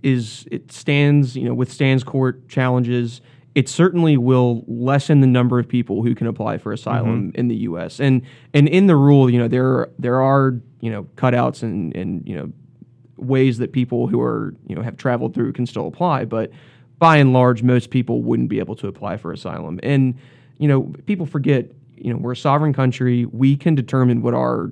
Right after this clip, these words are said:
Speaker 1: asylum laws
Speaker 2: Yeah.
Speaker 1: are. And
Speaker 2: Yeah.
Speaker 1: actually, there was a, there was a quote from a, from a minister in Mexico who,
Speaker 2: Uh-huh.
Speaker 1: who said, he goes, you know, "Well, I don't really like that rule. It seems,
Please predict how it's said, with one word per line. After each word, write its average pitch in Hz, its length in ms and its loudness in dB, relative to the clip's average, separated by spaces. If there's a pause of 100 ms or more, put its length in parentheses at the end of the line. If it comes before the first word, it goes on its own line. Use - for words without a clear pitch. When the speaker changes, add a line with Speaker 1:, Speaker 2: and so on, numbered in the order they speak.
Speaker 1:
asylum 123 500 -4
laws 78 180 -8
Speaker 2:
Yeah. 139 60 -4
Speaker 1:
are. 92 200 -6
And 135 120 4
Speaker 2:
Yeah. 143 60 8
Speaker 1:
actually, 147 220 0
there 131 120 0
was 123 160 0
a, 123 200 0 (400)
there 139 100 2
was 123 100 2
a 120 40 -2
quote 147 300 2
from 123 320 0
a, - 40 -8
from 120 200 -4
a 120 220 -2
minister 131 440 2
in 120 100 0
Mexico 110 580 -4
who, 120 200 -2
Speaker 2:
Uh-huh. 107 180 -2
Speaker 1:
who 120 80 -2
said, 139 260 0
he 120 60 -2
goes, 120 220 -4
you 117 60 -6
know, 110 180 -6 (420)
"Well, 156 500 6 (320)
I - 60 -2
don't 147 140 6
really 143 180 4
like 139 240 4
that 131 180 2
rule. 135 300 2
It 131 80 -8
seems, 135 600 0